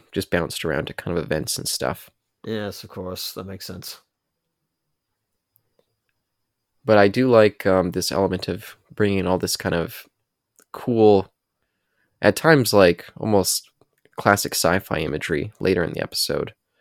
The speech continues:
Speaker 1: I like the chance to explore some more cool imagery.
Speaker 2: I certainly know what you're talking about, <laughs> 'cause it looks for, like, uh, the, the images and the, um, designs look quite,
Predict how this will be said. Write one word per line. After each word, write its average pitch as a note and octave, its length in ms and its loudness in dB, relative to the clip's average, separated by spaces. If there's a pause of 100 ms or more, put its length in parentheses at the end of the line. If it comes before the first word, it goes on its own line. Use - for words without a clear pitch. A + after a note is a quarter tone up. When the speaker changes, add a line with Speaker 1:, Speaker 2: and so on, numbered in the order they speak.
(440)
Speaker 1:
I - 60 0
like C#3+ 180 6
the A#2 60 0
chance G2+ 360 2
to F2+ 300 2
explore F#2+ 400 2
some - 180 -6
more D#2+ 140 -4
cool - 220 -4
imagery. C#2 460 -6 (460)
Speaker 2:
I G2+ 140 -10
certainly C#3+ 400 -8
know C3 140 -6
what A#2+ 60 -4
you're G#2 100 -8
talking F#2+ 460 -14
about, G1+ 220 -20 (460)
<laughs> - 400 -20
'cause G#2 400 -8 (360)
it B2 180 -12
looks - 640 -2 (760)
for, D3 540 2
like, B2+ 260 0
uh, A#2 180 -6
the, C#3 360 -2
the C3 240 -4
images C3+ 600 -4
and A#2 160 -6
the, G2+ 300 -6
um, F#2+ 340 -6
designs G#2 800 -8 (600)
look G#2+ 200 -8
quite, - 800 -8